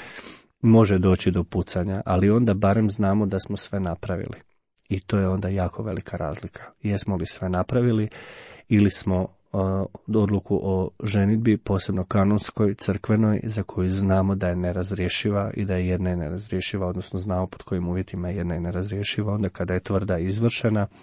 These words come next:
I u tom smislu onda mi i dalje srljamo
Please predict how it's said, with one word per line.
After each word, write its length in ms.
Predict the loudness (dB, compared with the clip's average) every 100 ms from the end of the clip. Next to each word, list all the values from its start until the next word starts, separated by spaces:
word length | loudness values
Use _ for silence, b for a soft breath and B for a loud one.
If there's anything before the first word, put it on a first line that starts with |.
| B B B B B B B B B _
I 140 | 4 6
u 60 |
tom 240 | 8 6 6
smislu 640 | 4 4 4 2 0 2
onda 220 | 2 2
mi 300 | 2 2 2
i 140 | 0 0
dalje 340 | 2 2 0
srljamo 800 | -2 -2 2 2 2 0 -2 -4